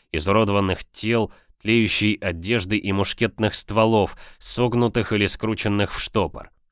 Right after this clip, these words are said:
Вероятно, взорвался и тот порох, что был у стрелков в пороховницах.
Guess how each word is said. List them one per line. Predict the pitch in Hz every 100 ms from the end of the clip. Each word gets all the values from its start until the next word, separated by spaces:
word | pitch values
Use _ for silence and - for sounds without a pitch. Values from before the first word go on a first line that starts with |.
| _ _ -
Вероятно, | 95 113 147 147 143
взорвался | 110 120 117 143 135 135
и | -
тот | 123 131 113
порох, | - 143 127
что | - - 107
был | 127
у | 123
стрелков | - 117 107 - 139 -
в | -
пороховницах. | - 113 110 120 113 104 - -